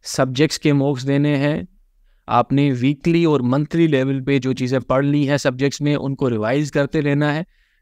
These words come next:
करंट अफेयर्स के हॉट टॉपिक्स आप दिसंबर तक तैयार करते रहें, अपडेट करते रहें उनको,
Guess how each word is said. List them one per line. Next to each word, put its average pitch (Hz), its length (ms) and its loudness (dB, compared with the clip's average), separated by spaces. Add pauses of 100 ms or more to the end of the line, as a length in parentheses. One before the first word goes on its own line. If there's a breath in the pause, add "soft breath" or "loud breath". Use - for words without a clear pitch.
(140)
करंट 196 300 2
अफेयर्स 147 400 2
के 160 320 0
हॉट 151 260 2
टॉपिक्स 127 480 -4
आप 117 200 -6
दिसंबर 139 500 0
तक 139 180 -2 (100)
तैयार 120 300 0
करते 147 380 -2
रहें, 143 220 0
अपडेट 127 500 -2
करते 151 380 0
रहें 147 240 0
उनको, 147 420 -2